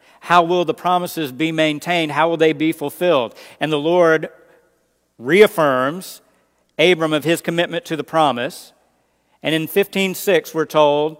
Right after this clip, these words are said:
"Now Abraham believed the Lord, and it was credited to him as righteousness." And the Lord goes through and he cuts covenant with Abram, putting all of the obligations of the covenant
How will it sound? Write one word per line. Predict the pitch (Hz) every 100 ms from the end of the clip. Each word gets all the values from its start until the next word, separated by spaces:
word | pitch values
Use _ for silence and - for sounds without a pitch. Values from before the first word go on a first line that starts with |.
| -
"Now | 151 156
Abraham | 170 175 170 170 156
believed | 151 147 165 170
the | 165
Lord, | 147 151 151 143
and | 147
it | 147
was | 143
credited | - 160 147 143 139
to | 143
him | 135 143 139
as | 117
righteousness." | 127 131 127 117 - 107 -
And | 135
the |
Lord | 131 165 165
goes | 147 156 147
through | 165
and | 147
he | 143
cuts | - 170 165 - - _ _ _ _ _
covenant | - 180 170 165
with | 156 156
Abram, | - 160 151 127 101 92 _ _ _
putting | - 180 156
all | 143 160 180 196
of | 170
the | 185
obligations | 180 175 170 175 175 - 165
of | 160
the | 147
covenant | - 170 160 160